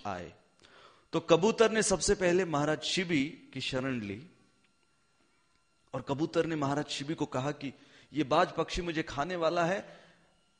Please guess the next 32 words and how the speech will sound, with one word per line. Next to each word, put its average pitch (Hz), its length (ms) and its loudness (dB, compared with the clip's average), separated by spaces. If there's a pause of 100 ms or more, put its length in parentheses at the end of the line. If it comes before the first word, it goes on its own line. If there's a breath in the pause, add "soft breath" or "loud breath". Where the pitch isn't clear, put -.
मैं 165 640 2 (380)
आपकी 151 360 -2
प्रजा 135 360 2
हूं, 175 220 2 (160)
मुझे 120 160 -2
बचाइए।" 95 520 -4 (2000)
तो 120 80 -12
महाराज 135 300 -4
शिबी 156 280 -8
ने 156 100 -10
कहा, 139 220 -10 (460)
"नहीं, 131 140 -10
कुछ - 260 -12
नहीं 101 220 -8
होगा, 87 260 -14 (340)
तुमने 131 180 -2
मेरी 135 180 0
शरण 165 340 -2
ली 175 200 0
है, - 400 -4 (120)
मेरा 170 160 8
कर्तव्य 196 580 6
बनता 214 340 2
है 180 140 0
कि 170 140 -12
मैं 139 120 -10
तुम्हें 110 280 -10
बचाऊं।" 90 340 -10 (3000 soft breath)
तो - 60 0
अब 151 140 0
ये 165 80 4
बाज 175 320 6